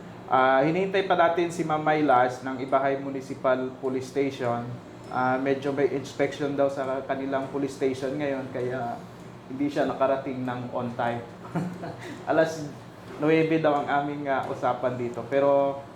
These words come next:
siguro ang inspection ay on the spot. Hintayin na lang muna natin, ano po. Maraming salamat kay Miss, kay Miss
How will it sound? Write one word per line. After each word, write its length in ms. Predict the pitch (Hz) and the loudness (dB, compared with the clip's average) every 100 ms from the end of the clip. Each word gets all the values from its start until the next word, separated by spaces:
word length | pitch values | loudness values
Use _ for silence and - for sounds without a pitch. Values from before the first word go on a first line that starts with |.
| - | -18
siguro 380 | - 139 151 185 | -8 -2 4 6
ang 180 | 170 135 | 6 4
inspection 640 | 147 - 156 151 180 160 - | -2 -6 -6 -4 0 0 2
ay 500 | 139 147 147 143 143 | 2 2 2 0 -2
on 120 | 151 | -2
the 140 | 151 160 | 0 0
spot. 500 | - - 180 - - - - - - | 2 4 4 0 -12 -16 -18 -18 -16
Hintayin 400 | - 120 135 135 | -10 -2 0 2
na 80 | 127 | 2
lang 160 | 123 | 2
muna 240 | 123 123 117 | 0 -4 -4
natin, 400 | 110 107 113 104 | -4 -4 -6 -6
ano 160 | 104 101 | -8 -8
po. 160 | 104 - - | -10 -10 0
Maraming 340 | 160 196 214 | 4 6 4
salamat 600 | 214 202 202 185 160 160 | 4 4 4 4 2 2
kay 180 | 160 156 | 0 0
Miss, 720 | 156 151 180 180 - - - - | 0 -2 -2 -4 -10 -14 -14 -2
kay 320 | 165 156 156 | 2 2 0
Miss 480 | 151 185 220 - | -2 0 -2 -4